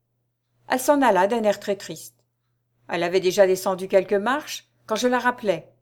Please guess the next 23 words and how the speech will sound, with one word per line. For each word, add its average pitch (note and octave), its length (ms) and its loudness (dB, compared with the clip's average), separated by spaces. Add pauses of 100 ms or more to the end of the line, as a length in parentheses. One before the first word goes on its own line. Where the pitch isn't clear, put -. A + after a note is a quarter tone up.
(160)
pour G3+ 140 -2
lui G3 200 -4
dire : « E3+ 440 -6 (760)
Faut-il B3+ 340 -4
répéter B3+ 360 0
votre A3+ 280 0
nom G#3+ 180 0
à G3+ 60 2
madame F#3+ 500 2 (200)
et G#3+ 80 2
annoncer G3+ 440 2
que A3+ 100 -2
vous G3+ 100 -2
reviendrez ? » G#3 600 0 (1160)
Et F3 140 -2
alors ? A3+ 500 0 (1200)
Et A3 120 4
alors, F#3+ 540 2 (180)
après F#3+ 300 2
avoir F#3+ 220 10
hésité G3+ 340 2
un F#3+ 140 0
instant, A3 580 -4